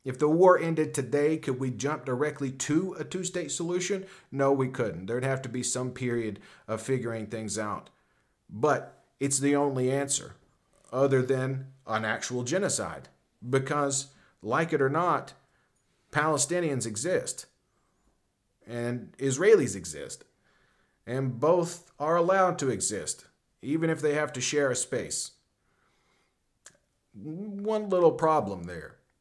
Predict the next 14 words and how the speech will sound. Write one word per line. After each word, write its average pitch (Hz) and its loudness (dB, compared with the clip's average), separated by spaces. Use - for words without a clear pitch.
Benjamin 151 -2
Netanyahu 120 -4
himself, 98 -6
who, 131 -2
if 180 -4
you 202 -2
remember, 151 0
just 175 0
before 143 2
the 135 0
attacks 160 -4
on 127 -4
October 110 -4
seventh, 110 -8